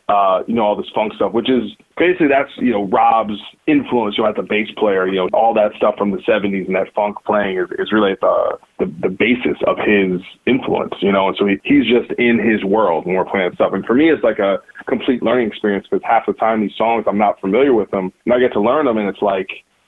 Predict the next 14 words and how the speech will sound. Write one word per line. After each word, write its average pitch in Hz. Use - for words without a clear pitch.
putting 143
on 135
this 110
whole 131
other 104
hat, -
you 120
know, 107
and, 101
and 107
learning 117
different 110
styles 101
and 92